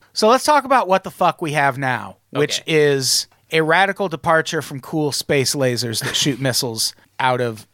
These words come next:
Speaker 1: the atmosphere.
Speaker 2: Yeah, I'd say it's the polar opposite.
Speaker 1: Yeah, and it's not very comforting with Russia and China emerging as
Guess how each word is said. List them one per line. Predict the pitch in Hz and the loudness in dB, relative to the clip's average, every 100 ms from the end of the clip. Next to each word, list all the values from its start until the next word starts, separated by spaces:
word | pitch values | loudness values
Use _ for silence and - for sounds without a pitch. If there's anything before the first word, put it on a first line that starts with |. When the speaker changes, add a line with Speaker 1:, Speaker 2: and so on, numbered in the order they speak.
| _ | _
Speaker 1:
the | 123 123 | -4 0
atmosphere. | 120 - - - 131 107 104 | 0 -2 -6 -4 -6 -6 -10
Speaker 2:
Yeah, | - 156 139 | -4 0 0
I'd | 143 | -2
say | 135 110 | -6 -6
it's | - | -10
the | - | -16
polar | - 107 92 82 | -12 -10 -8 -6
opposite. | 90 175 - 226 - 123 | -6 -6 -4 -4 -4 -2
Speaker 1:
Yeah, | 190 196 131 110 _ | 2 2 0 -4 _
and | 151 208 | 0 0
it's | 202 | 2
not | 226 262 | 2 2
very | 269 226 | 2 0
comforting | - 196 180 170 143 131 123 139 | 0 -2 0 -2 0 -2 -6 0
with | 143 135 | 0 0
Russia | 135 131 147 151 - 160 147 143 139 | -6 0 2 2 0 2 2 2 0
and | 143 123 | -2 0
China | - 147 139 139 135 131 127 - | 2 2 2 2 2 2 -2 -2
emerging | 143 139 135 139 123 139 123 127 | -2 2 2 2 0 -2 -4 -2
as | 135 127 123 117 - | 0 0 -2 -4 -6